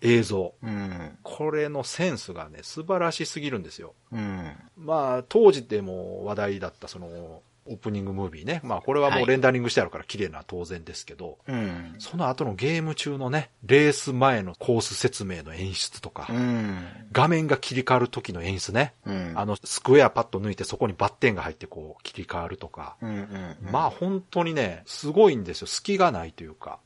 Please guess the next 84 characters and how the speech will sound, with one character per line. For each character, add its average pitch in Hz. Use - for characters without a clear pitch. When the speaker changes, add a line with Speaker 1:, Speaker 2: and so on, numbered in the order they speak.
Speaker 2:
う 101
ん。 87
Speaker 1:
す -
べ 233
て 160
の 101
こ 95
う 87
シ -
ー 101
ン 87
が 87
全 110
部 87
繋 185
が 180
っ 165
て -
る 143
感 127
じ 117
が 110
す -
る 95
ん 82
で -
す -
よ 85
ね。 127
Speaker 2:
あ 107
あ、 120
そ 135
う 135
い 135
う 135
感 131
じ 123
あ 117
り 120
ま 123
す -
よ 117
ね。 127
Speaker 1:
う -
ん。 123
Speaker 2:
う 95
ん。 92
Speaker 1:
ま 123
あ、 -
こ 196
れ 196
あ 190
の、 190
前、 196
原 269
編 156
の 120
時 104
に 101
も 92
ち -
ょ -
っ -
と -
話 104
し -
た 98
け 90
ど、 98
な 165
ん -
か 104
そ -
う 170
い -
う -
感 151
じ 127
な 107
ん -
で -
す -
よ 92
ね。 95